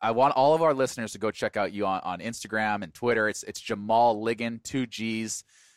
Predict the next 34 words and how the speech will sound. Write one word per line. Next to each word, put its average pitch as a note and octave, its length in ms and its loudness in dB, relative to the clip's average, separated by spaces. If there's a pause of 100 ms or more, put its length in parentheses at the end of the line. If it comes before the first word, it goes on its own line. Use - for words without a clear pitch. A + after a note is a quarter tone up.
(100)
Your B2 160 -2
pictures A#2+ 360 -6
are G2+ 120 0
incredible. F2+ 540 -2
You G#2 220 -6
just, A#2+ 240 -6
I A2 140 0
look C#3 180 -2
at - 60 -6
these G#2 140 -6
athletes, F#2+ 340 -2
they're G#2+ 120 -4
so - 500 -2
explosive, A#2+ 960 -2 (400)
and A2+ 120 -2
I, G#2+ 220 0
I - 40 2
miss B2+ 360 -2
feeling A#2 340 2
that F2 220 -4
way. E2 380 -4 (100)
Any F3 200 -2
advice B2 380 2
you A#2 60 -10
can A2+ 80 -12
give G#2+ 160 -2
our F#2+ 120 0
listeners G2 380 -4
if - 80 -12
they're G#2 120 0
looking A2+ 300 -4
to G#2 60 -4
get G#2 220 -2
into G2 340 -4